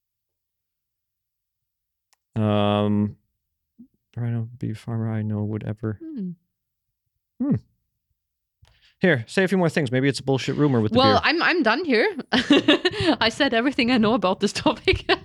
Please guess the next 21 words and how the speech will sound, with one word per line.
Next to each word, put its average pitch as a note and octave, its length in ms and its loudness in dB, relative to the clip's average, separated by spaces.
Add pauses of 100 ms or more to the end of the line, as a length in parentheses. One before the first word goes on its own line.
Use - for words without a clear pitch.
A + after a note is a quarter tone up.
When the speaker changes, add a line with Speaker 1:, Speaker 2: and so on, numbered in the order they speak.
(280)
Speaker 1:
Really? A3 320 6 (320)
Speaker 2:
Well, G#3+ 220 2
not G3 160 2
everything, G3 400 0
but, F3 320 -2
you E3+ 80 0
know, F3+ 120 0
these F3 200 -6
kind F#3+ 240 -4
of E3 160 -6
two F#3 120 -6
publications F3 640 -4
I E3 40 -4
wanted E3 260 -4
to E3 80 -6
share. F#3+ 380 0 (720)
And F3 560 0 (500)
just - 220 -6
to F4 100 4
show D4+ 540 2
that, F3 480 -2